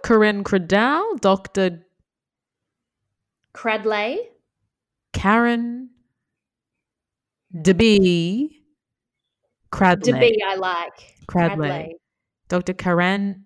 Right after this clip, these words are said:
Speaker 1: Karen De-, DeBee Cradley. Yeah, sorry, continue. I was just feeling the vibe.
Speaker 2: Oh, that's cool. That's cool, babe. I was just, um, I was just, I guess, in the middle of, of thanking you for your time and your presence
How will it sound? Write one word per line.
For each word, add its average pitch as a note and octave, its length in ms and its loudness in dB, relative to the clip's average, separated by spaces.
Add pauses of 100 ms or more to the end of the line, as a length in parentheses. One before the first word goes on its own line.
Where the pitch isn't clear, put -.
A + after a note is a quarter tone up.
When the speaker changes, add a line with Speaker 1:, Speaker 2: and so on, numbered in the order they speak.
Speaker 1:
Karen G3 640 -4 (260)
De-, D#3 260 -2 (260)
DeBee D#3+ 540 -2 (500)
Cradley. D3+ 340 -2
Yeah, D3+ 160 -4
sorry, - 240 -14
continue. D3+ 400 -10
I C3+ 100 -8
was C#3 160 -16
just - 260 -20 (460)
feeling C3 220 -12
the C#3 60 -16
vibe. D3 260 -12 (1300)
Speaker 2:
Oh, D4 120 -2
that's B3+ 220 -8
cool. - 500 -12 (160)
That's B3+ 140 -10
cool, A#3+ 240 -6
babe. F#3+ 360 -6 (480)
I A3+ 120 -8
was A#3+ 200 -6
just, C4+ 360 -10
um, G3 340 -14 (680)
I D#4 60 -2
was C#4 160 -6
just, - 200 -12
I F4+ 120 -4
guess, F4 240 -8
in F#4 80 -6
the F4+ 80 -4
middle C#4+ 280 -4
of, B3+ 320 -10 (320)
of A#3 360 -10 (540)
thanking B3 520 -8
you E3+ 200 -12
for F#3 160 -16
your F#3+ 200 -8
time F3 540 -14
and F3 220 -14
your F3+ 120 -8
presence G3 720 -14